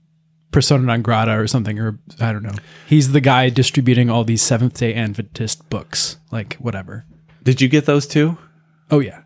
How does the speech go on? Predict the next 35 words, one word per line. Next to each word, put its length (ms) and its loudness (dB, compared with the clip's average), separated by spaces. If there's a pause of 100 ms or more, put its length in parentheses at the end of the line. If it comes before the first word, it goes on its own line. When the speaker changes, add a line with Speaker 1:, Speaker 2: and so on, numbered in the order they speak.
Speaker 2:
Yeah. 380 2 (280)
I 260 2
threw 260 2
Speaker 1:
<laughs> 0 -
Speaker 2:
mine 200 4
in 80 2
the 40 0
recycle 400 2
bin, 400 -6
uh, 200 0 (120)
that, 300 0
next 300 0
to 40 -4
the 100 2
mailbox. 440 0
I 40 -6
was 60 -2
like, 120 -6
"Fuck 240 -6
this." 440 -10 (640)
I 160 2
feel 380 0
bad 600 -2
for 160 -2
wanting 380 -2
him 200 -8
to 80 -10
fail 600 -12 (720)
and 240 -2
wanting 340 2
Adam 320 -2
Fantilli 640 -6
to 80 -16
be 280 -8
just 560 -10